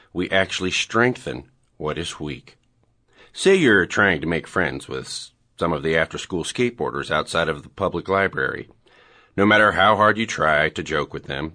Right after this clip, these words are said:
ask them about their roller devices, or offer to buy them beer, they are rude to you or pummel you with spitballs when your head is turned. Well, what if you let them squeeze you out?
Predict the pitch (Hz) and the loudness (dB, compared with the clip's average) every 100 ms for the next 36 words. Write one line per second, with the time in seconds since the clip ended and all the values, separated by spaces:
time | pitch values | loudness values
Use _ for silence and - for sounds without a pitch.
0 | - 82 85 - 90 92 85 85 95 92 | -4 -2 -2 -2 -2 0 2 2 0 0
1 | 80 73 69 69 73 71 - 90 87 - | -2 -2 -6 -2 -2 -2 -6 -8 -4 0
2 | 87 85 85 80 90 85 80 73 98 71 | 0 0 -2 2 2 2 -2 -2 -2 -2
3 | 69 _ _ _ - 98 98 113 131 - | -4 _ _ _ 2 2 4 2 2 -2
4 | 73 - - _ 80 - 110 110 78 65 | -8 -10 -14 _ -10 -4 0 0 0 -4
5 | 67 - - 107 104 90 - 67 78 85 | -8 -10 -4 -4 -2 -8 -8 -6 -4 -2
6 | 95 104 85 - 69 131 - _ _ _ | -4 -8 -10 -8 -8 -8 -16 _ _ _
7 | _ _ _ 92 107 135 - _ _ - | _ _ _ 2 2 2 -6 _ _ 0
8 | 160 202 196 151 160 156 151 - 139 135 | 0 0 0 0 0 0 -2 -4 -6 -4
9 | 123 120 127 73 | -2 0 0 -4